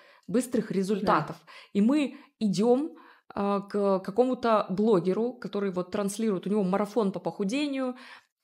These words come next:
Speaker 1: две недели, месяц, ты туда заходишь, у тебя там меню, э, д-, на вкусняшках, но с ограничением калорий, ты идёшь за быстрыми результатами, месяц ты там, там ты себя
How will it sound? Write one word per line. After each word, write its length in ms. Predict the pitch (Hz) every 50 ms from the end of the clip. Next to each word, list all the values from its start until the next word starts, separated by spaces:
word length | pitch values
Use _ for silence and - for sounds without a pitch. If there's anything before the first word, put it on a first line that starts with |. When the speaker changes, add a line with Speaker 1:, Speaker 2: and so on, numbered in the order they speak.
| _ - _
Speaker 1:
две 280 | 180 170 185 277 285
недели, 600 | 254 233 240 233 208 233 240 226 214 208 190 190 - -
месяц, 560 | 202 214 254 269 262 240 240 254 233 226 - -
ты 100 | - _ _
туда 160 | 175 190 214
заходишь, 480 | 220 247 240 - 269 262 226 233 226 -
у 60 | 190
тебя 240 | - 190 202 202 196
там 220 | 202 185 180 175 - - - - _ -
меню, 520 | 208 220 240 226 233 262 285 302 294 294 - - - - _ -
э, 440 | - 202 202 196 196 196 196 - - -
д-, 120 | - - - - -
на 160 | 214 214 214
вкусняшках, 720 | 202 214 - 220 220 - 277 285 320 339 330 - 254 233 -
но 80 | 202 190
с 80 | 185 -
ограничением 640 | 196 208 214 202 202 202 226 226 214 196 185 175
калорий, 500 | 175 - 196 214 254 311 330 311 277 - - - - _ _
ты 120 | - 226 214
идёшь 260 | 185 226 214 214 170
за 80 | 190 190
быстрыми 420 | 165 202 202 208 - 180 180 180
результатами, 640 | 175 175 170 196 196 196 - 269 381 - 294 240 220
месяц 480 | 208 208 220 226 220 220 - 160 - -
ты 140 | - - 170
там, 180 | - 165 180
там 280 | - - 175 165 170 165
ты 240 | 170 190 180 170 -
себя 340 | 190 - 190 185 185 170 -